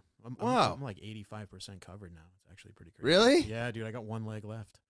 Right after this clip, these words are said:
Speaker 2: One leg
Speaker 1: And some
Speaker 2: left?
Speaker 1: forearms.
Speaker 2: And some forearms?
Speaker 1: Yeah, I never wanted to do all the way down the forearms just in case
Speaker 2: No?
Speaker 1: I ever got a real job, which, dude, I'm almost forty and that hasn't happened, so I don't have anything to worry about, I guess.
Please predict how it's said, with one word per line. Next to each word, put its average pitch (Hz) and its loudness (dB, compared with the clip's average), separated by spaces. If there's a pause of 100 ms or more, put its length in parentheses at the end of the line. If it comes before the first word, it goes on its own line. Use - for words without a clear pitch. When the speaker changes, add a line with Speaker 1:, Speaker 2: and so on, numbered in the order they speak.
(100)
Speaker 2:
One 165 6
leg 165 4
Speaker 1:
And 147 0
some 131 2
Speaker 2:
left? 185 4
Speaker 1:
forearms. 123 -4
Speaker 2:
And 131 0
some 123 -2
forearms? 139 4
Speaker 1:
Yeah, 139 4
I 135 2
never 165 -2
wanted 156 -4
to 131 -6
do 131 -4
all 123 -4
the 120 -8
way 117 -6
down 110 -8
the 104 -8
forearms 101 -8
just 98 -10
in 101 -10
case 120 -2
Speaker 2:
No? 170 6
Speaker 1:
I 107 -4
ever 104 -8
got 104 -6
a 95 -10
real 104 -8
job, 113 -6
which, 95 -16 (500)
dude, 107 -10
I'm 104 -8
almost 107 -8
forty 104 -8
and 98 -8
that 98 -10
hasn't 98 -8
happened, 98 -12
so 110 -10
I 110 -6
don't 120 2
have 139 8
anything 131 -2
to 127 -2
worry 123 -2
about, 107 -6
I 110 -6
guess. 107 -6